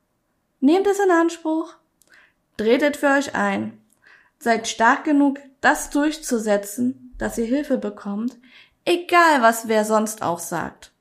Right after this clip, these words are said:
Weil was wer sonst auch sagt, kann euch nicht verstehen, kann euch nicht nachvollziehen, weil ihr seid ihr selber.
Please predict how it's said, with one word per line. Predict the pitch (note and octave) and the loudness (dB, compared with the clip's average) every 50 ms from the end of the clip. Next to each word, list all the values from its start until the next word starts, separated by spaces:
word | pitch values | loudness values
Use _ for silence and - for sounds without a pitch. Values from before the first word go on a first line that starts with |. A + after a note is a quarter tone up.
| _ | _
Weil | - - G#3 G#3 G#3 G#3 G#3 - - _ _ _ _ _ - - _ | -4 -2 0 0 0 -2 -4 -8 -12 _ _ _ _ _ -20 -20 _
was | - C#4 C#4+ D4 | -6 -4 -2 0
wer | C4+ B3 | 0 2
sonst | C4+ C#4 D4 D4 - | 2 2 2 2 0
auch | - A#3 B3 | -2 -2 -2
sagt, | B3+ - A#3 A3+ A3 A3+ - - - _ _ | 0 0 0 0 0 -2 -6 -14 -20 _ _
kann | - B3+ A3 - | -2 0 0 0
euch | - - G3+ G#3 A3 | 0 -2 -2 0 -2
nicht | G#3+ G#3 G3 | -4 -6 -4
verstehen, | - G3 F#3+ - - B3+ C#4 D#4 E4 | -6 -6 -8 -6 -4 -2 -2 0 -2
kann | - - D#4+ D#4+ | -2 -2 0 0
euch | D#4+ D#4+ - | 0 0 -2
nicht | D#4+ D#4+ D#4+ | 0 0 2
nachvollziehen, | D#4+ D4+ C#4 - - A#3+ A3 G#3+ - - - G3+ G3 G3+ G3+ | 2 2 2 0 -2 -6 -8 -8 -10 -12 -12 -10 -10 -8 -6
weil | G#3+ - - - | -6 -6 -4 -4
ihr | G3 F#3+ | -4 -2
seid | G3+ A3+ A#3+ B3+ - - | -2 -2 -4 -4 -2 -2
ihr | B3 B3+ | -2 -2
selber. | A3+ B3+ B3+ B3+ B3 G#3 G3+ F3 F3 F3+ - | 0 0 0 0 0 0 -2 -4 -4 -6 -12